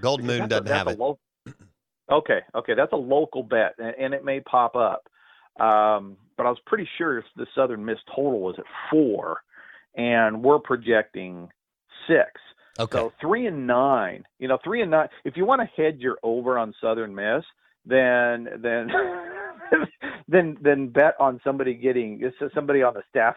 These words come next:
Speaker 2: getting <laughs> fired at three and nine to hedge your bet, because three and nine is way down there, right? I mean, for, for the ta-, the level of talent they have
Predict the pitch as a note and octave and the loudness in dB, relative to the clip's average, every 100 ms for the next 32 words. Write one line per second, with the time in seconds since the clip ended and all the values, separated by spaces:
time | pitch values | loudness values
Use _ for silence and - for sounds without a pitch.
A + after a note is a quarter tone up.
0 | - G#2 G#2 - - C#3+ - D#3 C3+ F3+ | -4 -10 -12 -8 -2 0 0 -2 -2 -4
1 | - - - C3+ - - C3+ B2 A2 A#2+ | -12 -6 0 0 -2 -4 -4 -4 -2 0
2 | G#2+ F2 - _ _ _ C#3+ C3 C3+ A#2+ | -2 -4 -12 _ _ _ 0 2 2 0
3 | A2+ A2+ A#2 F#2 A2 A#2+ B2 A2+ - - | -4 2 2 2 -2 0 2 2 -6 -20
4 | - - F#3 D#3+ B2+ B2 A2 G2 G#2+ A2 | -20 -2 0 0 0 -2 -2 -4 -2 0
5 | G#2 F#2+ F2+ C#2+ - _ _ _ _ - | 0 -2 -6 -14 -18 _ _ _ _ 2
6 | G#2+ A2+ A2+ A#2 - A2+ - A2+ A2 - | 4 4 0 -6 -4 -4 -2 -2 -2 -4
7 | A#2+ A#2+ A#2 A#2 C#3 E3 F3 - C#3 A#2+ | -4 0 2 4 4 2 -4 -4 -2 -2
8 | A2 A2+ G#2 G2+ F#2 F2 | -4 -6 -4 -2 -2 -2